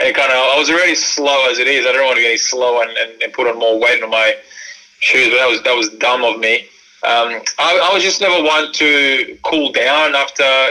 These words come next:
training, you know, do cold and warm baths. Just 'cause I never had any injury problems before, I thought I was unbreakable. That's why I got injured.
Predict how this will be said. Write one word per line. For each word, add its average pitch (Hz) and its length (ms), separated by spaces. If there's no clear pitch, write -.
training, 135 560
you 131 120
know, 120 100
do 120 220
cold 139 460
and 123 140
warm 127 280
baths. 127 680
Just 226 140
'cause 208 80
I 196 60
never 180 180
had 160 160
any 147 200
injury 175 280
problems 127 340
before, 123 420
I 120 60
thought 135 160
I 120 60
was 117 100
unbreakable. 117 580
That's 190 420
why 143 220
I 131 100
got 127 140
injured. 131 260